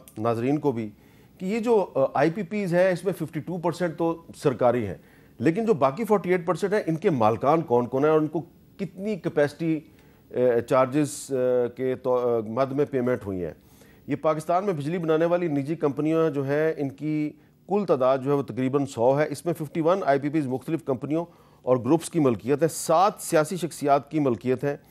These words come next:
अ, अठारह चीन, सिंगापुर, नॉर्वे समेत बैनुल अक़वामी कंपनियों की मलकियत है।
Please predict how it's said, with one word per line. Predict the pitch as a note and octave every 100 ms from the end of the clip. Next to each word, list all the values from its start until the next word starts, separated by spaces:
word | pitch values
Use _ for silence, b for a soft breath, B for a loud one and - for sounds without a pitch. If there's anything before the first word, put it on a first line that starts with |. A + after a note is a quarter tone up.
| b b b -
अ, | B2
अठारह | B2+ C3 C#3+ C#3+ F3+
चीन, | F3+ D#3+ E3+ E3+
सिंगापुर, | E3 D#3 E3 D#3+
नॉर्वे | C3+ B2 B2+ D3
समेत | - C3 C#3+
बैनुल | A2 A#2 C3 C3
अक़वामी | A#2+ A#2+ C3 C3
कंपनियों | C3 A#2 G#2+ A#2+ A#2
की | A#2
मलकियत | A2+ G2 G2 F#2+ -
है। | D2+